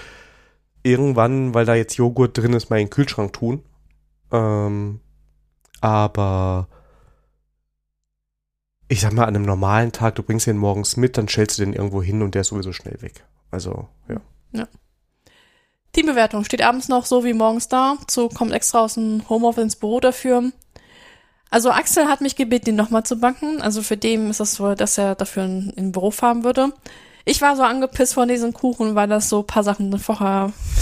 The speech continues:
Speaker 2: <laughs> schief gelaufen sind. Deswegen würde ich da so Mittelmaß geben. Aber ich gebe der ganzen Sache noch mal eine Chance. Vielleicht war einfach, äh, andere Sachen,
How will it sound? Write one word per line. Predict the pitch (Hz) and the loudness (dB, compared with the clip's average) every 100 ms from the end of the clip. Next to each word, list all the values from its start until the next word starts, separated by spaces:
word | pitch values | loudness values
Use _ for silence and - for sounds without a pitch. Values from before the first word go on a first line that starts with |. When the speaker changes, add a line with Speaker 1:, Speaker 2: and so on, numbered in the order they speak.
| - | 0
Speaker 2:
<laughs> | - - - - - _ - | -2 -2 -4 -10 -20 _ -20
schief | - 285 285 | 0 0 0
gelaufen | 170 185 - 214 | 0 -2 -2 -2
sind. | 233 262 - - - - | 0 -2 -8 -18 -16 -6
Deswegen | - 226 226 220 | -2 2 2 0
würde | 208 226 | -2 -2
ich | |
da | 226 208 | 0 0
so | 214 208 202 202 | 2 0 0 -2
Mittelmaß | 196 233 254 175 170 196 - | 0 0 0 0 0 0 0
geben. | 208 214 247 - - - - _ _ | 0 0 -2 -6 -18 -20 -20 _ _
Aber | 220 220 | 2 2
ich | 220 | 2
gebe | - - | -4 -2
der | 233 | 0
ganzen | 233 - | 0 0
Sache | 233 233 | 0 2
noch | 233 | 2
mal | 220 | 2
eine | 214 220 | 0 0
Chance. | - 208 233 - | 0 0 0 -2
Vielleicht | 214 208 - - | -2 -2 -2 -8
war | 202 202 | 0 0
einfach, | 202 - 202 190 - | 0 0 -2 -2 -4
äh, | |
andere | 165 202 190 190 | -2 0 -2 -2
Sachen, | 185 185 185 | -2 -4 -6